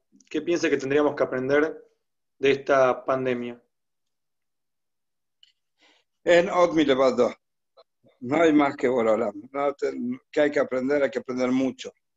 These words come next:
Speaker 2: Yo digo una cosa, que, em, en esta pandemia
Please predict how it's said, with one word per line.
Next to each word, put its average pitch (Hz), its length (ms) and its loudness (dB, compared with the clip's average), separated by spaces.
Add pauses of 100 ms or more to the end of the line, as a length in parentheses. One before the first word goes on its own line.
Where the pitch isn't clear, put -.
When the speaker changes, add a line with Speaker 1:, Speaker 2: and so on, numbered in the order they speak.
(140)
Speaker 2:
Yo 123 280 -4
digo 175 180 0
una 156 160 0
cosa, 127 320 -4 (800)
que, 127 600 -2
em, 123 580 -8
en 143 160 -2
esta 156 240 2
pandemia 170 800 -2